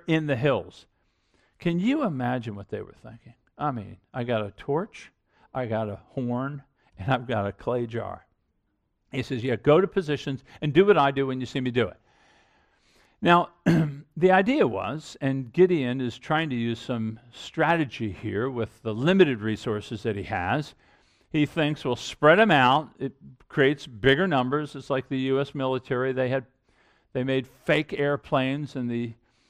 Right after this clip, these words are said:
uh, England airfields during World War Two to kind of create that sense that we got more than we, than we do.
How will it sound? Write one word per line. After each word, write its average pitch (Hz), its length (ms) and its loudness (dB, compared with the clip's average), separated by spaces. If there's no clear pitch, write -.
uh, 120 260 0
England 147 500 0
airfields 135 640 0
during 131 240 -6
World 135 200 -4
War 143 140 -2
Two 135 220 -4
to 139 80 -2
kind 147 200 0
of 135 60 -4
create 147 360 0
that 151 180 -4
sense 147 300 -4
that 170 60 -2
we 156 100 0
got 151 200 2
more 143 260 2
than 175 140 -2
we, 180 220 -2
than 151 200 -4
we 196 120 2
do. 139 340 0